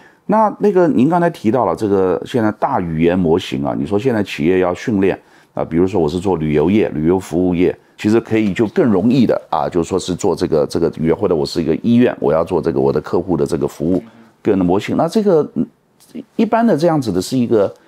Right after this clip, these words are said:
怎么样子的流程？要训练多久？训练，呃，一个月、两个月就训练出来了，或者是关键什么？我，我的理解大概你的，你的资料好了，然后去训练它这个大语言模型L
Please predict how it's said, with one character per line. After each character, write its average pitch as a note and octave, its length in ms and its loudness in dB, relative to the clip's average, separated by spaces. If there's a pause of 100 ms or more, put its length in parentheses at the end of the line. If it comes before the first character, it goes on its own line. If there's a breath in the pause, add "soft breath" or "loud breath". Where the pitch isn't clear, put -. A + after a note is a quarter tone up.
(200 soft breath)
怎 G2+ 160 -2
么 B2+ 80 2
样 F3 140 2
子 G2 120 -4
的 E2+ 100 0
流 E2 200 2
程？ E2+ 220 -4
要 A#2+ 120 2
训 D3 220 0
练 A#2+ 160 2
多 B2 180 0
久？ A#2+ 220 0
训 A#2 220 -4
练， G2 240 2 (560 soft breath)
呃， C#2 200 2 (100)
一 - 100 0
个 G#2 100 0
月、 G2+ 160 2
两 D#2 160 0
个 E2+ 100 0
月 F#2 80 4
就 F2+ 120 0
训 G2+ 200 -4
练 E2 140 0
出 G2 220 -2
来 C#2+ 160 2
了， C2+ 180 2
或 E2+ 160 0
者 C#2+ 80 -4
是 D2 380 -2 (100)
关 C3+ 160 -2
键 A#2+ 160 0
什 F2+ 100 -4
么？ D#2+ 220 0
我， G2 240 0
我 G#2 100 2
的 C3+ 100 0
理 A2+ 120 0
解 A#2+ 100 2
大 F#2+ 120 2
概 G2 100 0
你 D2 140 0
的， F2+ 100 2 (100)
你 F2 120 2
的 G2+ 60 4
资 C3 180 -2
料 C3 120 4
好 B1 220 -2
了， C2 160 0
然 D#2+ 140 -2
后 F2+ 280 0 (460 soft breath)
去 F2+ 380 0
训 A2 280 2
练 G2 180 2
它 D#2 220 -4
这 D#2+ 100 -4
个 D#2+ 80 0
大 F#2+ 200 -4
语 D2 140 -4
言 D#2 100 0
模 D#2 140 0
型 F2 200 -2
L D#2+ 340 2